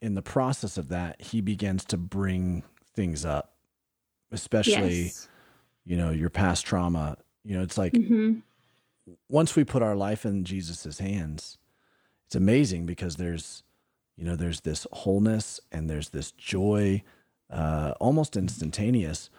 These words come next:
Speaker 1: But then there's, in some respects, there's a little pain too, because he begins putting his finger on certain things in our life. He begins to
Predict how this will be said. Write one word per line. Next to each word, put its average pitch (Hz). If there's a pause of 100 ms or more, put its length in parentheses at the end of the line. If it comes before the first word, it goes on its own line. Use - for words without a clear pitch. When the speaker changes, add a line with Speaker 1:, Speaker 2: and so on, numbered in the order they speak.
(320)
Speaker 1:
But 110
then 156
there's, 196 (960)
in 101
some 139
respects, 113
there's 127
a 123
little 139
pain 151
too, 117
because 107 (380)
he -
begins 123
putting 120
his 113
finger 135
on 92 (200)
certain 107
things 240
in 90
our 175
life. 190 (240)
He 98
begins 98
to 92